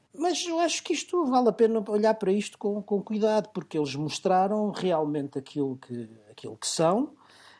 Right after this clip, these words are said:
e aquilo que Portugal e o Parlamento português não estão habituados.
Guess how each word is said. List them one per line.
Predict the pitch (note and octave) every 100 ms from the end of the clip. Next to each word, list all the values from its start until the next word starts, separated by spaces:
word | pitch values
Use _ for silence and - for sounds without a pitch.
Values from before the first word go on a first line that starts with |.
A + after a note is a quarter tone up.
| _ -
e | B3+
aquilo | C#4+ C#4+ D4 D#4
que | D4+ E4 D#4 A#3
Portugal | - - G#3 A#3+ F#3 D#3 C#3 C3
e | D3
o |
Parlamento | D#3 F#3 F#3 F#3 D#3+
português | - - D#3+ F#3 G3
não | G#3+
estão | G3+ - G#3+
habituados. | G#3+ A#3 A#3 A3 F#3+ -